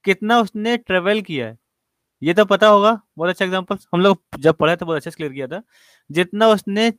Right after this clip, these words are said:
चला है वो उसकी distance है। Travel by the body this path may or may not be straight, कैसा भी path हो सकता है, ठीक है? It's scalar quantity, eh,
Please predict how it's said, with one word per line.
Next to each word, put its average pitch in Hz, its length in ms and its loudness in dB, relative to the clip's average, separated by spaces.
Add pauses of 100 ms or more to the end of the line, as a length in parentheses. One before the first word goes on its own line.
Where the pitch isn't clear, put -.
चला 180 320 4
है 202 160 2
वो 180 200 -2
उसकी 185 220 -4
distance 156 540 -8
है। 208 240 -4 (380)
Travel 180 300 2
by 165 220 4 (100)
the 180 200 2 (100)
body 135 380 2 (600)
this 156 280 2 (120)
path 160 320 4
may 165 240 -2
or 139 520 2
may 135 220 -8
not 147 360 -2 (100)
be 165 120 -6 (240)
straight, - 460 -6 (100)
कैसा 160 280 4
भी 247 120 0
path 214 220 2 (100)
हो 180 100 2
सकता - 280 -10
है, - 60 -14 (680)
ठीक 208 120 0
है? 180 120 -6 (1500)
It's 180 200 -4
scalar 175 500 0
quantity, 190 640 -2 (180)
eh, 131 480 -4